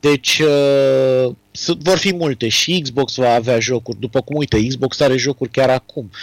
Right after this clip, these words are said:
Age of Empires patru, Forza Horizon cinci, uh, Halo Infinite. Sunt trei jocuri apărute în decurs de o lună jumătate, unul de cel-, celălalt,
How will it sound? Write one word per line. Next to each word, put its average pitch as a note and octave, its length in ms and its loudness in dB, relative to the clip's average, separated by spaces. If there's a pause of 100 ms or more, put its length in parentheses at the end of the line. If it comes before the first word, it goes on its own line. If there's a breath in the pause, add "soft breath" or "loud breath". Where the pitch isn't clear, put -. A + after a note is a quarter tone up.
(320 loud breath)
Age A#2+ 140 0
of A2+ 120 -2
Empires A#2 720 0 (160)
patru, B2 560 -2
Forza C3 340 -4
Horizon A#2 580 -2
cinci, C#3 540 -6
uh, G2 340 -2
Halo C3 360 2
Infinite. B2+ 520 -8 (180 loud breath)
Sunt B2+ 220 -8
trei D3 200 2
jocuri C#3+ 420 0
apărute C#3 380 -2
în C#3 100 -4
decurs C#3 360 -4
de B2+ 80 -2
o C3+ 100 2
lună C#3 200 -2
jumătate, B2+ 520 -2
unul G2+ 200 -10
de F2 100 -10
cel-, G#2+ 360 -6
celălalt, A#2+ 440 2